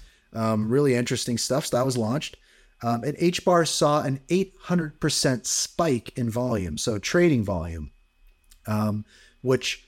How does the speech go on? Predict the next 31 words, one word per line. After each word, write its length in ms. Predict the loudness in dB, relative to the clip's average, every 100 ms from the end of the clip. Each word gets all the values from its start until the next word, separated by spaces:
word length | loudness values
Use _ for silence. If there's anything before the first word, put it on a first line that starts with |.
| _ -2
I 100 | 0
believe 720 | 0 0 2 4 4 2 -2
turned 400 | -2 0 2 4
out 340 | 4 4 0
to 100 | -6
be 280 | -4 0 2
a 80 | 2
misreport 1200 | 0 0 2 2 -2 -2 0 0 0 2 2 0
from 220 | -2 -2
a 40 | -2
particular 560 | -4 -2 -2 0 0
exchange. 920 | 0 -4 -2 0 2 2 0 -2 -10 _ _ _ _ -2
Um, 240 | 0 2
but 220 | 2 0
since 500 | 0 2 4 2 2
we've 180 | 0 0
seen 280 | 0 0 0
some 180 | 0 0
very 340 | 2 2 2
interesting 460 | 0 -2 -4 -4 -2
spikes 460 | -2 0 -2 -2
in 100 | -4
volume. 440 | -2 -2 -4 -6 -12 _ _ -20 -20 _ _ -10
Um, 240 | -6 -4 -2
episode 320 | 0 2 0
seventy-five, 960 | 4 2 2 -2 -2 0 2 0 -2 0
May 200 | 0 0
seventh, 640 | 2 2 2 -2 -10 -8
twenty 280 | -2 0 0
twenty-three, 800 | -2 -2 -2 0 4 4 2 -4 _ _ _ _ _ _ _ _
Mirage 1080 | 0 2 4 4 4 4 2 0 -4 -10 -14